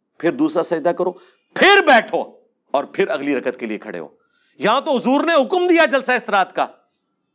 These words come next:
हनफियों ने छोड़ दिया। तो हम तो असली रिवायतें बुखारी मुस्लिम में जिस पे सारों का इत्तेफाक है, जिसे कोई ज़ईफ नहीं कहता,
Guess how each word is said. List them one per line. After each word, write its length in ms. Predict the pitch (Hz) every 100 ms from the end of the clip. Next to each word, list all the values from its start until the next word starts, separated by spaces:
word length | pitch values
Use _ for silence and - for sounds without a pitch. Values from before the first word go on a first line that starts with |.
| _ -
हनफियों 300 | 160 143 202
ने 80 | 214
छोड़ 260 | 208 214
दिया। 220 | 220 208 180 - _ _ _ _ _ _ _ _ _ _ _ _ _ _ _ _ _ _ _ _ -
तो 80 | 311
हम 320 | 185 240 277
तो 120 | 294 294 294 - _ _ _
असली 420 | 262 262 277 302
रिवायतें 520 | 311 240 233 233 247
बुखारी 340 | 202 180 202 226
मुस्लिम 340 | 220 214 220
में 160 | 208 208
जिस 180 | 202 -
पे 160 | 240
सारों 340 | 240 202 220 294
का 140 | 294
इत्तेफाक 480 | 240 214 151 156 143
है, 140 | 123 - - - -
जिसे 240 | 165 311
कोई 300 | 320 349 392
ज़ईफ 260 | 320 311 277
नहीं 160 | 277
कहता, 360 | 220 202 196